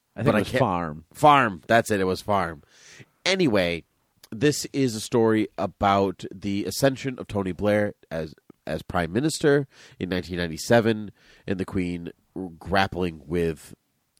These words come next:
Speaker 1: The death of
Speaker 2: the,
Speaker 1: Princess
Speaker 2: the, the Labor, the Labor Party kind of coming in and being like, "We need to change some things," and then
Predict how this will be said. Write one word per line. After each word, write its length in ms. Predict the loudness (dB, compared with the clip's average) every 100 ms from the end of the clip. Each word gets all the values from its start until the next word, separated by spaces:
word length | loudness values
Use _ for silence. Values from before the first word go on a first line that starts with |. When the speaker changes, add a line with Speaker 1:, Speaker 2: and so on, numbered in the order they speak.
| _
Speaker 1:
The 80 | -8
death 300 | -6 -8 -8
of 80 | -14
Speaker 2:
the, 60 |
Speaker 1:
Princess 320 | -10 -2 -2 0
Speaker 2:
the, 160 | -2
the 160 | 0 -2
Labor, 480 | 0 0 0 -2 -2
the 160 | 0
Labor 420 | 2 0 0 -2
Party 540 | -4 -4 -4 -4 -8 -10
kind 320 | -8 -8 -8
of 100 | -12
coming 320 | -8 -8 -6
in 100 | -8
and 80 | -6
being 160 | -4 -4
like, 140 | -2
"We 140 | 2
need 220 | 2 0 -2
to 100 | -6
change 580 | -2 2 2 2 -6
some 220 | -4 -4 0
things," 600 | 0 0 -2 -6 -6 -12 -20 -20 -16 -2
and 220 | 0 2
then 340 | 2 0 -6